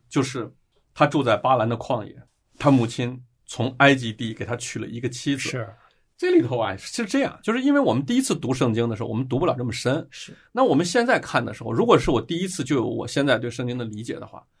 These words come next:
Speaker 1: 我在前面可能就会，就是我没有剧透嘛，因为我也不知道以实玛利后来是怎样的嘛，我可能就会觉得，哇，神花开两朵，各表一枝，
Speaker 2: 对，
Speaker 1: 各自祝福。
Speaker 2: 对，而且这还是勇士，
Speaker 1: 对，
Speaker 2: 哈。
Speaker 1: 会不会这个伙计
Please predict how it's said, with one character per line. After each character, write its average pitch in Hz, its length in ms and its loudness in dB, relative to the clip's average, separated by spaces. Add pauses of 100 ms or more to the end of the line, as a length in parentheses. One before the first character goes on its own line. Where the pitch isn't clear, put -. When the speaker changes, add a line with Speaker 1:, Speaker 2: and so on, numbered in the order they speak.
(240)
Speaker 1:
我 147 100 6
在 226 100 6
前 - 300 -4
面 143 140 -4
可 113 100 -10
能 120 80 -4
就 147 100 -6
会， 165 180 -6 (300)
就 160 120 0
是 151 80 4
我 135 40 2
没 120 140 2
有 190 80 6
剧 - 180 -4
透 185 240 2
嘛， 120 120 0
因 - 60 -6
为 160 80 2
我 156 180 6
也 175 40 6
不 170 120 -6
知 160 80 0
道 160 80 8
以 120 80 2
实 143 100 -6
玛 117 120 4
利 127 100 0
后 156 120 0
来 127 140 4
是 143 80 -6
怎 101 200 -2
样 147 200 8
的 123 60 -4
嘛， 104 120 -8 (300)
我 151 100 6
可 160 160 2
能 110 120 0
就 131 80 -4
会 131 100 -4
觉 113 100 -8
得， 107 100 -10 (220)
哇， - 220 0 (320)
神 143 340 0 (320)
花 208 320 4
开 185 200 0
两 139 200 2
朵， 117 360 -6
各 277 200 4
表 104 220 0
一 147 100 4
枝， 151 260 0
Speaker 2:
对， 156 200 2
Speaker 1:
各 196 100 4
自 170 240 -2
祝 233 240 2
福。 123 280 2
Speaker 2:
对， 151 40 -4
而 165 80 2
且 180 140 -2
这 196 100 2
还 190 120 2
是 214 160 2
勇 135 200 0
士， 151 380 0
Speaker 1:
对， 214 100 6
Speaker 2:
哈。 135 240 2
Speaker 1:
会 349 220 6
不 294 80 0
会 262 220 -4
这 320 120 4
个 220 80 0
伙 127 200 0
计 147 260 2